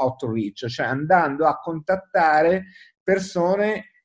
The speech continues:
che non ci conoscono, che non ci hanno trovato, che non hanno letto i nostri articoli, che non hanno visitato il nostro profilo o il nostro sito web.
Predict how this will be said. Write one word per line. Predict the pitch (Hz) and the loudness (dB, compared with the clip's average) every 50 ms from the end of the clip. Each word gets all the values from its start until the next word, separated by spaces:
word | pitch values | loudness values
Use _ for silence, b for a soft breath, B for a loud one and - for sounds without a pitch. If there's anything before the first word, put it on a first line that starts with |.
| _ _ _ | _ _ _
che | - 214 208 | 0 2 2
non | 185 185 175 160 | 2 2 0 -2
ci | - 165 147 | -2 -4 -4
conoscono, | - 165 185 214 214 190 156 131 - - 127 120 110 110 123 | -4 -4 -2 0 0 0 0 -2 -4 -6 -4 -4 -4 -4 -6
che | - - 156 156 156 160 160 160 160 156 151 | -6 -2 -2 0 2 2 2 2 0 0 -2
non | 147 147 147 151 147 | -2 -2 -4 -4 -4
ci | 147 147 | -4 -4
hanno | 139 143 143 143 135 | -4 -4 -4 -6 -6
trovato, | 127 143 135 131 156 170 180 175 160 143 135 - 131 120 | -4 -4 -2 0 0 2 2 4 2 2 0 -2 -4 -6
che | 123 147 139 | -4 -6 -8
non | 139 139 143 143 143 | -6 -6 -6 -4 -4
hanno | 139 143 139 139 135 | -4 -6 -6 -4 -2
letto | 139 139 135 123 - 143 | -2 -2 -2 -4 -6 -8
i | |
nostri | 127 127 127 123 131 123 | -6 -8 -8 -8 -10 -10
articoli, | 123 123 - - 180 175 165 139 123 - 127 123 127 | -10 -10 -10 -6 -4 -4 -4 -4 -4 -4 -4 -4 -4
che | 123 127 147 143 143 139 | -4 -2 -2 0 0 -2
non | 143 143 139 135 | -2 -6 -6 -6
hanno | 131 131 131 127 | -6 -4 -4 -4
visitato | 123 127 120 120 123 123 - - - 139 | -4 -4 -6 -6 -6 -4 -4 -4 -4 -4
il | 127 | -6
nostro | 123 123 123 - - 139 | -6 -8 -8 -8 -8 -8
profilo | 160 175 170 - - 113 110 104 117 117 | -8 -8 -10 -8 -8 -8 -6 -4 -4 -4
o | 107 - 120 | -4 -4 -6
il | 107 104 | -8 -10
nostro | 110 107 _ - 104 | -14 -20 _ -16 -16
sito | 104 - 101 95 95 101 | -16 -16 -20 -20 -18 -18
web. | 95 95 90 78 71 - | -14 -12 -12 -12 -12 -12